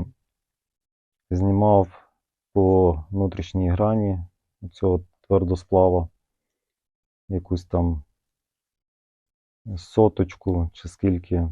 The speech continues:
ну, робив зазумр-, зазубринки, щоб фреза хоч якось різала. Ну, я знаю, що це неправильно, так не повинно бути, але скажу вам так, що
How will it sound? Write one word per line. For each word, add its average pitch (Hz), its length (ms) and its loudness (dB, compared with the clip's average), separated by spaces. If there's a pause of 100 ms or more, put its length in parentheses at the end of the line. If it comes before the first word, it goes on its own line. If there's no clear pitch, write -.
(220)
ну, 113 260 -4
робив 90 280 0
зазумр-, 95 540 -2
зазубринки, 95 1000 0 (140)
щоб - 260 -10
фреза 92 520 2 (880)
хоч 95 240 -2
якось 90 460 0 (1120)
різала. 78 480 0 (880)
Ну, 123 320 0
я 113 180 4
знаю, 98 280 4
що - 160 -12
це 95 140 0
неправильно, 123 760 2 (360)
так 92 380 0
не 95 120 -2
повинно 131 420 2
бути, 113 540 -2 (200)
але 110 600 4 (160)
скажу 101 460 -2
вам 92 200 0
так, 82 260 -2
що 87 560 -2